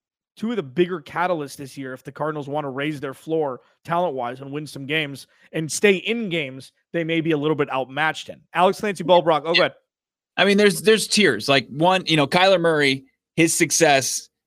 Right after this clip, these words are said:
Speaker 2: that's paramount. That's it, right? There's different tiers. It's Kyler Murray, DeAndre Hopkins, the stars, J J Watt, and Chandler Jones. But then there's this next tier of guys, uh, that are very important.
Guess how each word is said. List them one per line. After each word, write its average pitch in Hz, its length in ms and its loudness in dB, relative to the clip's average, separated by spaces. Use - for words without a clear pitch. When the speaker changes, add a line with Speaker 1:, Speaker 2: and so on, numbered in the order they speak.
Speaker 2:
that's 147 480 2
paramount. 120 480 0
That's 147 240 2
it, 135 180 2
right? 139 180 4
There's 143 180 2
different 147 300 0
tiers. 131 200 0
It's 110 120 -8
Kyler 151 360 2
Murray, 143 280 4
DeAndre 131 440 2
Hopkins, 123 500 0
the 117 100 -10
stars, 120 680 2
J 139 160 4
J 131 160 4
Watt, 123 400 4
and 127 80 -4
Chandler 120 240 2
Jones. 143 380 2
But 131 160 0
then 151 100 2
there's 170 200 -2
this 143 180 -4
next 139 320 0
tier 147 200 0
of 123 60 -2
guys, 123 580 2
uh, 123 340 4
that 131 380 2
are 127 100 2
very 165 380 4
important. 160 500 2